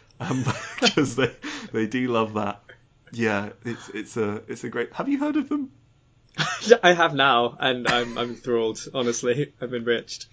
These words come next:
Speaker 1: Yeah, I can't wait for them to, uh, to meet us, frankly.
Speaker 2: <laughs> And, and beat us in a game of plasma golf.
Speaker 1: Yeah, well, we, we'd be very poor at plasma golf. We're not suited to the high <laughs> temperatures involved.
Speaker 2: They'd be like, "Oh, come on then, let's seal our new friendship. Let's just take a little trip down to the sun. It's only eight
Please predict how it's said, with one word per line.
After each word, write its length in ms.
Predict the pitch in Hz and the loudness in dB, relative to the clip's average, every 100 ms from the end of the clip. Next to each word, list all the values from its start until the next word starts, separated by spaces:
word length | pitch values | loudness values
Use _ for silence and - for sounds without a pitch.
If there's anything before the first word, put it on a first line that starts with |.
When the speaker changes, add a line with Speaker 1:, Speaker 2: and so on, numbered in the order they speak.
| - | -8
Speaker 1:
Yeah, 300 | 131 160 101 - - - | -6 -4 -6 -10 -20 -14
I 60 | 139 | -8
can't 180 | 147 123 | -6 -4
wait 180 | 120 | -6
for 100 | - | -6
them 140 | 110 104 | -8 -6
to, 220 | - 104 | -4 -4
uh, 220 | 101 98 98 - - _ - | -4 -6 -10 -16 -20 _ -6
to 100 | 113 | -4
meet 240 | 120 151 | -2 -2
us, 120 | 101 - | -6 -4
frankly. 480 | 113 107 107 101 - _ _ _ _ _ - | -6 -6 -10 -14 -14 _ _ _ _ _ -10
Speaker 2:
<laughs> 220 | - - | -10 -4
And, 220 | 214 151 - | 0 0 -2
and 180 | - 135 | -6 -2
beat 240 | 131 143 139 | -2 0 0
us 160 | 127 | 0
in 240 | 131 127 123 - | -2 -6 -12 -12
a 60 | |
game 260 | 131 135 139 | -8 -2 -2
of 120 | 123 | -4
plasma 340 | - 139 143 113 | -4 -4 -4 -8
golf. 360 | - 127 - - | -6 -6 -6 -2
Speaker 1:
Yeah, 180 | 143 135 | 2 4
well, 260 | 107 104 | 4 2
we, 160 | 120 120 | 2 0
we'd 180 | 127 135 | 0 0
be 100 | 117 | 0
very 240 | 113 110 | 0 0
poor 260 | 104 107 98 | 2 0 0
at 60 | - | -2
plasma 280 | 104 - - | -6 -6 -6
golf. 240 | 117 - | -6 -2
We're 80 | 110 | -2
not 160 | 110 | -2
suited 340 | - 110 104 - | 0 -2 -2 -6
to 60 | 104 | -4
the 100 | 104 | -2
high 180 | - | -2
<laughs> 20 | 113 | -2
temperatures 680 | - 139 - 151 - 131 127 | 0 -2 -2 -4 0 0 0
involved. 580 | 117 - 151 - - - _ - - 339 339 285 185 | -2 -2 -2 -6 -14 -20 _ -20 -10 -4 0 -2 4
Speaker 2:
They'd 200 | 190 190 | 6 8
be 80 | 185 | 8
like, 240 | 185 185 | 6 4
"Oh, 180 | 214 170 | 2 0
come 160 | 196 180 | 0 0
on 120 | 147 | 0
then, 120 | 143 | 0
let's 160 | 156 151 | 0 -2
seal 240 | 190 170 | -2 0
our 80 | 156 | 0
new 160 | 156 151 | 0 -2
friendship. 540 | - 156 156 - 120 | 0 -2 0 0 2
Let's 160 | 135 - | 0 -6
just 140 | 147 | -2
take 160 | 156 151 | -2 -2
a 40 | |
little 160 | 135 127 | -4 -4
trip 280 | - 147 - | -2 -2 0
down 220 | 135 127 | -2 -2
to 100 | 127 | -4
the 100 | 123 | -4
sun. 400 | - - 139 110 | -2 -2 -2 -2
It's 140 | 120 117 | -4 -4
only 220 | 127 131 | -2 2
eight 240 | 120 - | 2 2